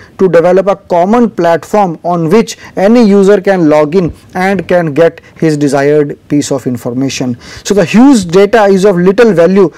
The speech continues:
until there is a common platform to provide relevant information. So the data is existing,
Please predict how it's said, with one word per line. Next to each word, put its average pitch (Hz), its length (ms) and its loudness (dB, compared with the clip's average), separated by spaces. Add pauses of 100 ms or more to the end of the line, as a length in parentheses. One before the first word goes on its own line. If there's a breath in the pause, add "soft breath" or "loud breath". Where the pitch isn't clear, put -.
(180 loud breath)
until 214 460 2
there 196 180 4
is 185 80 2
a 196 80 0
common 180 460 -2
platform 165 540 -2
to 170 120 -4
provide 156 480 0 (220 loud breath)
relevant 147 640 -2 (260 loud breath)
information. 127 800 -6 (160 loud breath)
So - 160 -2
the 220 140 2
data 170 560 0
is 202 300 0
existing, 165 640 0